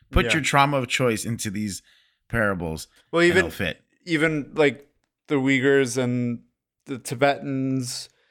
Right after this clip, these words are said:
Speaker 1: Mm-hmm.
Speaker 2: uh,
Speaker 1: Yeah.
Speaker 2: all throughout Africa, throughout Latin America. Like, it's, I think that a lot of the themes in this film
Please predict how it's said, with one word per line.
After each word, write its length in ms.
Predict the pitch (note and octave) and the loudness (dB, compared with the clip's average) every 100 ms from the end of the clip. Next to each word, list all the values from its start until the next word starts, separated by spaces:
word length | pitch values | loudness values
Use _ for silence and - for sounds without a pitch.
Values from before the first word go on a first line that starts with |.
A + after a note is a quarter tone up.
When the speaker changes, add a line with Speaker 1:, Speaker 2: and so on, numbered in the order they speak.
| _ - | _ -8
Speaker 1:
Mm-hmm. 160 | B2+ | -4
Speaker 2:
uh, 320 | C#3+ B2 B2 A#2+ | 0 2 2 2
Speaker 1:
Yeah. 140 | B2+ | 2
Speaker 2:
all 140 | C3 | 2
throughout 280 | B2+ C3 A#2 | 2 0 2
Africa, 1040 | A#2 D3 - C#3+ C#3+ C#3 C3 C3 C3 B2+ B2 | 2 0 0 -2 4 6 6 6 4 4 0
throughout 460 | - A#2+ A2+ G#2+ G#2+ | -4 -2 0 0 2
Latin 260 | B2 C3 | 2 2
America. 580 | C3 C3+ B2+ B2 B2 B2+ A#2 | 0 -2 0 0 0 0 0
Like, 200 | A2+ - | -4 -6
it's, 460 | A2+ - - - _ _ _ - | -8 -8 -10 -12 _ _ _ -8
I 120 | B2+ | -4
think 260 | C3+ B2+ B2 | 0 0 2
that 260 | C3 B2+ - | 2 0 -4
a 120 | B2+ | -2
lot 320 | A#2 A2 A2 | 4 4 4
of 160 | A2+ G2+ | 0 -6
the 80 | G#2+ | -10
themes 480 | - A2+ G#2 G2 | -8 -8 -6 -8
in 100 | G#2 | -8
this 180 | G2+ G2 | -10 -10
film 460 | - G#2+ G#2 G2+ | -8 -6 -6 -8